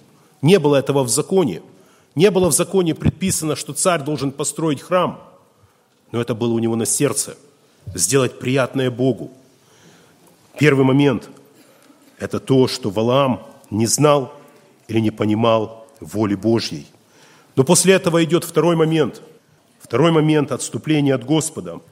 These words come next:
это неточная передача воли Божьей. Или, как мы с вами прочитали, Петр говорит, когда Валаам оставляет этот прямой путь.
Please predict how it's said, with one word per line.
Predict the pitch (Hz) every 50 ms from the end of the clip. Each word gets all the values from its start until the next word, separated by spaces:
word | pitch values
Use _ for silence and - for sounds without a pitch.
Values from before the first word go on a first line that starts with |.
| _ _ _ _ _ _ _ _ _ -
это | 120 - - 117
неточная | 113 117 117 - 180 170 - - - 147 135 123
передача | - - 135 127 127 117 143 135 131 - - 135 123 117 107 - - - _ _ _ _ -
воли | - 95 110 147 165 156 135
Божьей. | 123 107 135 147 143 - - 101 95 82 73 - - _ _ _ _ _ _ _ _ _ _ _ -
Или, | 127 127 131 127 123 117
как | 113 - 135 123 -
мы | 123 107
с | - -
вами | 139 135 131 120 110
прочитали, | - 113 104 - - 104 - 147 143 139 131 127 117 110 107 - - - _ _ _ -
Петр | - 139 135 139 123 117
говорит, | 117 123 117 117 117 117 110 - - - - _ _ _ _ _ _ _ _ _ _ _ -
когда | - 107 98 95 110 117 117 113 107 101 - - - - -
Валаам | 113 110 113 120 127 127 117 104 - -
оставляет | 110 - - - - 117 107 123 147 151 143 120 101 - - - - - - - _ _ _ _ _ _ _ -
этот | - 123 - - 117 - - - - _ _ _ - -
прямой | 120 123 123 127 127 120
путь. | 117 - - 156 131 - -